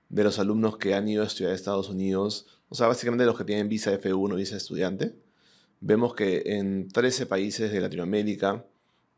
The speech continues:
este, los que más alumnos envían, la tendencia ha sido creciente. En absolutamente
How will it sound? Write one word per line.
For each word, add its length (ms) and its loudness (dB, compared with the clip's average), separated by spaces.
este, 440 -4
los 160 -4
que 100 -4
más 320 2
alumnos 460 -2
envían, 580 -2
la 180 2
tendencia 800 2
ha 80 0
sido 300 0
creciente. 640 -4
En 60 0
absolutamente 1080 -2